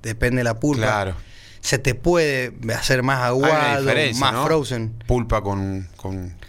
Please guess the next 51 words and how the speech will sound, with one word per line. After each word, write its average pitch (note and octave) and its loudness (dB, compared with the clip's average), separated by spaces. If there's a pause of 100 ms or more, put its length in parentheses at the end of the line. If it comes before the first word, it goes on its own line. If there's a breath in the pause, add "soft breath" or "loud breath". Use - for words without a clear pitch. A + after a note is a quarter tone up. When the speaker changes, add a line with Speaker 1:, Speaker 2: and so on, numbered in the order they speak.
(200 loud breath)
Speaker 2:
con F#2+ -4
Speaker 1:
Sí, F3+ 4
Speaker 2:
frutilla, C3+ -2
o A#2 0
Speaker 1:
sí, - 0
Speaker 2:
sea, E3 0
con, - 0
Speaker 1:
siem-, G3 2
Speaker 2:
con D3 -6
Speaker 1:
siempre G3 2
Speaker 2:
el, - -12 (100)
con G2+ -2
la G2 4
fruta. F#2+ 0
Speaker 1:
siempre F3 2
la C3 2
fruta C3 2
natural A#2+ 2
es, C#3 2
es A2+ -2
mejor, E3+ 2
Speaker 2:
mejor. A#2+ -4
Speaker 1:
pero B2 0
no, C3+ 0
no, D3 2
no D#3+ 2
estandarizadas C3 0
por A2 -2
ahí, G#2+ -2 (120)
porque A2+ -2
no C#3 4
todas D3+ 2
las C3+ 0
frutillas B2+ 0
son B2+ 0
iguales. C3+ 2 (400 loud breath)
Speaker 2:
Sí, A2+ 0
te F#2 -4
Speaker 1:
Y B2 0
en, A#2+ 2
en C3 2
eso D#3+ 2
nosotros C#3+ 0
trabajamos C#3 2
con, B2 0
con A#2 0
cul-, D3 2
con A2+ 2
pulpas B2+ 0
buenas, A2 0
digamos. G2+ -6